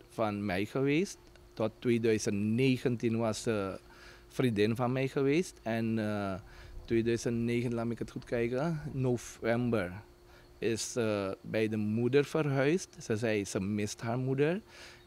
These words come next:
En, eh, daar is ze naar huis bij de moeder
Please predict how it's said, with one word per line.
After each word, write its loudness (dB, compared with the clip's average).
En, 0
eh, 0
daar 0
is 0
ze 0
naar 0
huis 0
bij -2
de -2
moeder 2